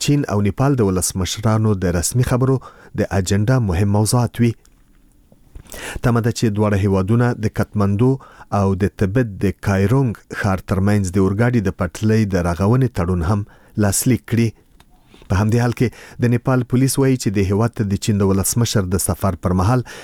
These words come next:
د احتمالي اعتراضونو د مخنیوي لپاره یې له جمعې ورځې راهیسې د تبتي کډوالو په ګډون دوه ویشت کسان نیولي دي. ښاغلي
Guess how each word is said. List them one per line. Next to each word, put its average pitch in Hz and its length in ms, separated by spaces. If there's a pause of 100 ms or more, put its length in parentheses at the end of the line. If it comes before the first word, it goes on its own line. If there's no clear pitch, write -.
(160)
د 120 140
احتمالي 123 480 (140)
اعتراضونو 104 600
د 92 140
مخنیوي 113 400
لپاره 120 320
یې - 400
له 113 180
جمعې 127 320
ورځې 113 420
راهیسې 92 360 (180)
د - 0 (720)
تبتي 104 480
کډوالو 104 480
په 117 140
ګډون 117 420
دوه 123 220
ویشت - 240
کسان 104 260
نیولي 113 380
دي. 110 80 (340)
ښاغلي 120 480